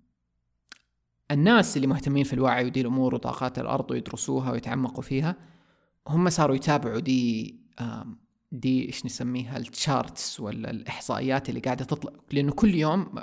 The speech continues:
مو كل يوم، كل ساعتين تتحدث الصورة اللي توريك الرسم البياني حق مجال الأرض دحين كيف. فلو أنت قد شفتها غالبًا دي الصورة، أنا قد شاركت عنها في إنستغرام كتير،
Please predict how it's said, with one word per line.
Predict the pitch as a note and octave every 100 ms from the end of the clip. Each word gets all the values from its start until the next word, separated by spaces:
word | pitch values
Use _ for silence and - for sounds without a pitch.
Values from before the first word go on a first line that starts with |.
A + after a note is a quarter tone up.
| -
مو | F#3+
كل | A3 D#3
يوم، | A2+
كل | - -
ساعتين | G#3 D3+ C3 E3+ F3
تتحدث | E3+ - C#3+ A#2 A#2+ - - _ _ _ _ _
الصورة | - - D#3 B2+ C3+ F#3 - - _ _ _
اللي | C3
توريك | C3 C#3+ C#3+ D3+ C#3+
الرسم | C#3 -
البياني | B2+ A#2 C3 E3 E3+
حق | - B2
مجال | B2 B2+ C#3 B2+
الأرض | A#2 C#3+ -
دحين | - B2+ B2+
كيف. | - B2 - - _ _ _ _ _ _
فلو | - D3 D#3
أنت | A3+ G#3+
قد | F3+
شفتها | - G#3+ - C#3 C3
غالبًا | B2+ C#3+ B2+
دي | A#2+ C3
الصورة، | B2+ - B2 C3 F#3 D#3+
أنا | C#3
قد | C#3 C3+
شاركت | - B2+ B2
عنها | A#2 B2+ A#2+
في | A#2
إنستغرام | - - A#2+ A#2+
كتير، | - - C3 C3